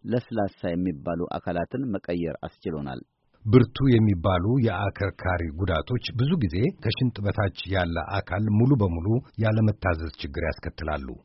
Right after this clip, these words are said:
Speaker 2: እነዚህ ችግሮች በፊኛ ላይ ቁጥጥር ማጣት፣ የዋንጫ ከስሜትና ከትዕዛዝ ውጪ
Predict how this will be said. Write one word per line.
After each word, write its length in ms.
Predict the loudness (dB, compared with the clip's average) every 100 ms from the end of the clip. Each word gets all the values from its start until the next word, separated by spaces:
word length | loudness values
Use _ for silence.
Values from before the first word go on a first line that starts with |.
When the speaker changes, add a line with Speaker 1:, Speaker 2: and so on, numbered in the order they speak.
| _ 4
Speaker 2:
እነዚህ 340 | 6 8 4
ችግሮች 460 | 0 0 0 0 -2 -8 -2
በፊኛ 480 | 0 4 4 4
ላይ 160 | 2 0
ቁጥጥር 420 | -2 -4 -6 -6 -4
ማጣት፣ 420 | -4 -2 0 -2 -4 _ _ _
የዋንጫ 380 | 4 6 6 4 2 0
ከስሜትና 640 | 0 2 4 4 2 0 0
ከትዕዛዝ 540 | -2 -6 -4 0 0 0
ውጪ 200 | -4